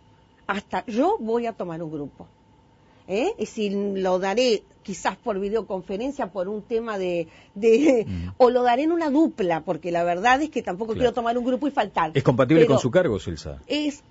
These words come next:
Speaker 1: es compatible con cualquier cargo docente
Speaker 2: Ujú.
Speaker 1: cuando tenemos una emergencia que tiene que ver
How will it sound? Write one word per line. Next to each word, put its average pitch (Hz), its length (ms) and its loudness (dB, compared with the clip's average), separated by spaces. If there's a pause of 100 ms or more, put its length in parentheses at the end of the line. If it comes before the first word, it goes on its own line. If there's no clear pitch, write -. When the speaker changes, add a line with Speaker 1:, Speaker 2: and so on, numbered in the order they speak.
(100)
Speaker 1:
es 370 120 -2
compatible 320 600 -2
con 240 180 -4
cualquier 233 580 -6
cargo 262 400 -2
docente 311 840 -4
Speaker 2:
Ujú. - 120 -10
Speaker 1:
cuando 214 340 -2
tenemos 254 460 -8
una 254 140 -6
emergencia 262 840 -4
que 208 140 -4
tiene 240 320 -8
que 208 160 -4
ver 170 300 -4